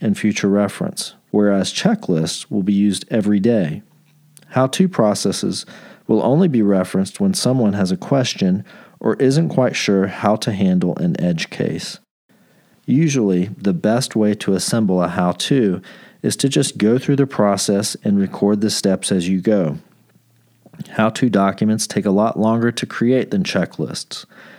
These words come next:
and require a good bit of patience. The first draft will inevitably contain gaps and mistakes. Video is another powerful how-to medium,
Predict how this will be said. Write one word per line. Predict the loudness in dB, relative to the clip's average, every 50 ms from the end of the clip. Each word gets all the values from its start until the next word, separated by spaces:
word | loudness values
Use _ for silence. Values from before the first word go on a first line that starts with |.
| -12 _
and | -2 0 2
require | 0 0 0 2 2 2 2
a | 2
good | 2 0 0 0
bit | 0 0 0
of | 0 -2 -4
patience. | -4 -4 -2 -2 -2 -4 -6 -6 -8 -10 -14 -14 -18 _ -20 -20 -20 _ _ _ _ -20 -20 -20 -20 _ _ _
The | -2 -2
first | 0 2 2 2 2 0 0 0
draft | 2 2 2 2 0 -2 -4 -4
will | -2 0 0 0
inevitably | 0 0 0 2 2 2 2 2 2 2 0 0 0 -2 -2 -4
contain | -6 -12 -8 -6 -6 -4 -2 0 0 0 2
gaps | 2 2 2 2 2 0 0 -4 -6 -8
and | -4 -2 0 2 2
mistakes. | 0 0 -2 -2 -2 -2 -2 -4 -8 -12 -12 -12 -14 -18 _ _ _ _ _ _ _ _ _ _ _ -20 -20 _ _ -12
Video | -8 -2 0 2 4 4 4 4 4 2 2 0 -2 -6 -12 -20 -20 -20 -16 _
is | 0 0 2 2
another | 2 2 2 2 2 2 0
powerful | 0 -2 -2 0 2 2 0 0 0 0 0 0
how-to | 0 0 0 0 0 -2 -2 0 2 2
medium, | 2 2 2 2 0 0 0 -2 -2 -4 -8